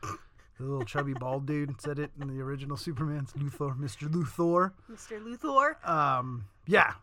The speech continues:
Speaker 1: yeah, like, I, I, I, I really did like the suit,
Speaker 2: Mm-hmm.
Speaker 1: but, uh, it's just not my fave.
Speaker 2: I mean, that's fair. Um,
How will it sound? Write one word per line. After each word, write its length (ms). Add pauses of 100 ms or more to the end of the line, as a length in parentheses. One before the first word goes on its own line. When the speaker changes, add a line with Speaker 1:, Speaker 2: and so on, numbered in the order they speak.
Speaker 1:
yeah, 220
like, 260
I, 120
I, 200 (280)
I, 40 (140)
I 60
really 340
did 220
like 240
the 80
suit, 320 (280)
Speaker 2:
Mm-hmm. 260
Speaker 1:
but, 200
uh, 140
it's 140
just 220
not 120
my 80
fave. 220 (240)
Speaker 2:
I 60
mean, 160
that's 160
fair. 160 (500)
Um, 640